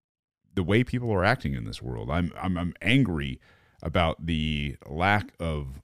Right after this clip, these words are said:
love. I am, I'm really angry about the lack of leadership, and I'm really, I'm, I'm very, very, I mean, just kinda pissed at the world in terms of the censorship,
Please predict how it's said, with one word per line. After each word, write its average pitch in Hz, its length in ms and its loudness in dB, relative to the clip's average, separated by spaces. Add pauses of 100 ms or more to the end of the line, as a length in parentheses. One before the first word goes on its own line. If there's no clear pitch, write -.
(140)
love. 80 680 2
I 73 160 -2
am, 71 480 -4 (100)
I'm 71 340 -4
really 90 360 6
angry 71 320 -4
about 71 240 -4
the 64 80 -10
lack 71 260 -4
of 60 160 -14
leadership, 67 560 -6 (140)
and 73 600 -4 (380)
I'm 73 460 -4 (180)
really, 92 440 2 (200)
I'm, 78 220 -4 (120)
I'm 76 200 -4
very, 78 480 2
very, 67 560 -2 (260)
I 73 80 -4
mean, 80 160 -4
just 90 280 -2 (1080)
kinda 117 280 4
pissed - 360 -2
at - 80 -8
the - 100 -12
world 80 640 -2 (560)
in 80 200 0
terms 80 720 0
of 71 720 -4 (280)
the 67 420 -4
censorship, 85 800 -2